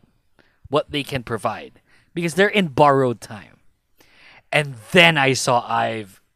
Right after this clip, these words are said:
with this after, like, fucking comeback. I was like, "Nope,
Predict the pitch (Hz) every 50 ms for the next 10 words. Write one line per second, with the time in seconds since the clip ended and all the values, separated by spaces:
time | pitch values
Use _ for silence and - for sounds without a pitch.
0 | _ - 131 123 117 104 101 127 135 127 - - - - 143 143 - - - 151
1 | 139 123 120 123 123 120 117 117 110 _ - - - _ _ _ _ _ _ _
2 | _ _ _ _ _ _ _ _ _ _ - - 139 - - 131 120 - - 135
3 | 127 120 113 104 107 95 90 92 - _ _ _ _ _ _ _ _ _ _ _
4 | _ _ _ _ - 160 147 143 127 139 135 135 - _ _ - _ _ _ _
5 | 120 117 123 131 127 127 143 147 165 -